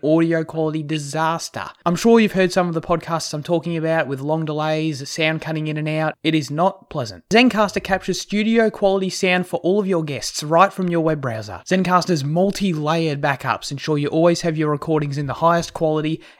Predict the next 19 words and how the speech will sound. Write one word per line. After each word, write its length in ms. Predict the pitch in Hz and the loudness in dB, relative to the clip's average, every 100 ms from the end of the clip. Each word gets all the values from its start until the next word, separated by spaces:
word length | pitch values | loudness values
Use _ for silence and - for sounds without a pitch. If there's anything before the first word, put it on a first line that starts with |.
| - | -2
even 220 | 208 233 | 2 4
if 160 | 220 - | 2 0
the 60 | |
connection 400 | - 156 139 - | -8 -6 -6 -6
is 80 | 147 | -4
unstable. 640 | 147 143 165 214 175 - - | -4 -2 0 2 0 -6 -6
And 160 | - 156 | -2 0
with 100 | 151 | 0
Zencastr's 600 | 156 170 160 165 - 147 | 0 0 0 -2 0 0
all-in-one 460 | 151 156 156 156 147 | 2 2 0 -2 -2
platform, 440 | 156 160 170 160 | -2 -2 0 -2
you 140 | 160 | -2
can 240 | 170 175 165 | -4 -4 -6
create 340 | - 165 160 | -4 -2 -2
and 80 | 160 | -2
distribute 400 | 156 - 160 160 | -6 -6 -6 -4
your 180 | 156 160 | -2 -4
podcast 500 | 165 160 - 156 | -2 -4 -2 -4
to 60 | - | -4